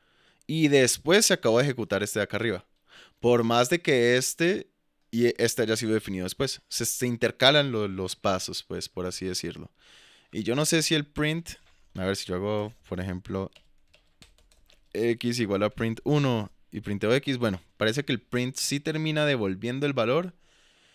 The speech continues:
Entonces yo pudiera ponerle, por ejemplo, no sé, después de printearlo, yo podría, por ejemplo, em, json light prettify,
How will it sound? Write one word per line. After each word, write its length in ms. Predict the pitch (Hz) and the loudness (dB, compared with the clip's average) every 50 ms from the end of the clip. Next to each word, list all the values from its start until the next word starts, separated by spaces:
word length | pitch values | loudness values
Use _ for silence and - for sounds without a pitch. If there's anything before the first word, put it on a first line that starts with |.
| _ _ _ _ | _ _ _ _
Entonces 200 | _ - 120 120 | _ -2 0 0
yo 140 | 127 135 135 | 2 0 0
pudiera 300 | - 143 143 135 143 143 | 0 2 4 6 4 4
ponerle, 320 | 139 117 107 107 117 131 127 | 2 0 -2 -2 -4 -4 -6
por 180 | - 123 113 | -4 -4 -4
ejemplo, 920 | 104 107 113 107 110 110 _ - 120 120 120 120 120 120 120 120 120 123 - _ _ _ _ _ _ _ _ _ _ _ _ _ _ _ _ _ _ _ _ _ _ _ _ _ _ | -4 -4 -6 -6 -8 -8 _ -4 0 2 2 2 2 2 0 0 -2 -6 -10 _ _ _ _ _ _ _ _ _ _ _ _ _ _ _ _ _ _ _ _ _ _ _ _ _ _
no 140 | 107 113 123 | -6 -4 -2
sé, 160 | 156 180 208 185 - | -2 -4 -4 -6 -10
después 320 | - 110 107 - 123 117 | -8 -8 -6 -4 -2 -2
de 100 | 120 139 | -2 -2
printearlo, 600 | 147 - 131 117 - 123 120 139 165 180 180 165 | -2 -2 -4 -2 0 4 4 4 4 4 2 0
yo 160 | 139 127 117 - | 0 -2 -2 -2
podría, 300 | 127 131 127 131 131 127 | 0 0 2 2 0 0
por 100 | - 120 | -2 -2
ejemplo, 840 | 110 110 110 104 104 - 120 120 120 120 120 123 123 120 123 131 - _ _ _ _ _ _ _ _ _ _ _ _ _ _ - | -2 -2 -4 -6 -6 -6 -4 -2 0 2 2 2 0 0 -2 -6 -8 _ _ _ _ _ _ _ _ _ _ _ _ _ _ -10
em, 280 | 73 98 104 101 98 95 | -8 -6 -4 -4 -4 -2
json 480 | 104 104 101 - - 104 98 95 95 | -2 -2 -2 -2 -4 -4 -6 -6 -4
light 400 | 98 95 101 113 117 120 123 - - _ | -4 -2 -2 -2 -2 -4 -6 -8 -12 _
prettify, 1120 | - - 110 120 131 156 156 151 156 156 160 - - 147 151 156 160 170 170 180 180 165 | -8 -6 -6 -4 -4 -4 -4 -4 -4 -6 -6 -6 -4 -2 0 0 0 0 -2 -4 -6 -10